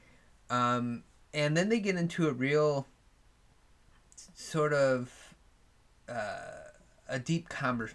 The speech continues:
conversation, a really deep conversation, where they talk about how people look up to Steve, but it's a dangerous, it's dangerous to do that. It's dangerous to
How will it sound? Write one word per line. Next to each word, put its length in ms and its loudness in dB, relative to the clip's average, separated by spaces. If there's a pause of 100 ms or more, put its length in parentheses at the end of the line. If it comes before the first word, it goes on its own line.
(140)
conversation, 800 -8
a 60 -14
really 240 -2
deep 180 -6
conversation, 760 -10 (440)
where 160 -2
they 140 -4
talk 380 -2
about 500 -2 (280)
how 240 2
people 400 -4
look 200 -6
up 160 2
to 100 -2
Steve, 560 0
but 120 -2
it's 140 -10
a 60 -12 (100)
dangerous, 760 -2 (600)
it's 280 -12
dangerous 600 0
to 120 -8
do 160 -12
that. 240 -10
It's 180 -16
dangerous 580 -2
to 240 -2